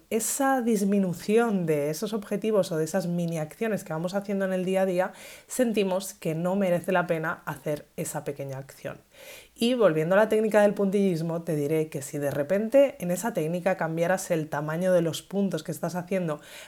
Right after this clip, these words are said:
para rellenar tu dibujo y los hicieras la mitad de pequeños, simplemente rozando el rotulador en tu cartulina, esos mini puntitos también estarían rellenando tu dibujo final.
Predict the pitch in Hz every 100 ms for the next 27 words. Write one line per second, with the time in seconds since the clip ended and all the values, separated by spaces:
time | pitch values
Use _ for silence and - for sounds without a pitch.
0 | - 175 165 156 156 160 170 180 175 180
1 | 214 - - - - - 208 208 196 196
2 | 226 226 151 - - 180 170 170 170 208
3 | 220 262 220 220 190 175 247 - - 190
4 | 202 196 190 196 170 139 190 202 208 208
5 | 185 180 190 185 185 185 - 190 175 175
6 | 160 170 170 180 247 - - - - 240
7 | 247 285 240 240 247 233 196 190 180 220
8 | 247 247 - 180 180 196 214 220 - 175
9 | - 151 160 160 151 143 143 147 160 170
10 | 151 143 143 165 - 139 117 -